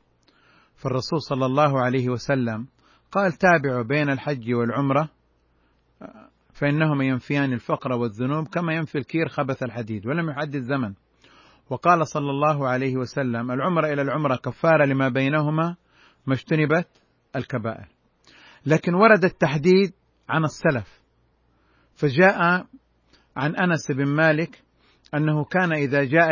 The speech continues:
إلى مكة دخل معتمراً وحلق رأسه بعد العمرة،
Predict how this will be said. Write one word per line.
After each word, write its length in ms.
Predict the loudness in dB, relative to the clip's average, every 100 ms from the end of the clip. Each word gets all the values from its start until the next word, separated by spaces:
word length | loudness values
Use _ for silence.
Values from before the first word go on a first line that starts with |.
| 2
إلى 180 | 0 0
مكة 480 | -2 -4 -6 -8 -10 _ _ _ _ -2
دخل 360 | 0 0 0 0
معتمراً 640 | -2 -2 0 2 0 -4 -12 _ _ _ _ _ _ -6
وحلق 420 | 0 2 2 4
رأسه 460 | 2 2 0 -2 2
بعد 260 | 2 2
العمرة، 440 | -2 -4 -6 -8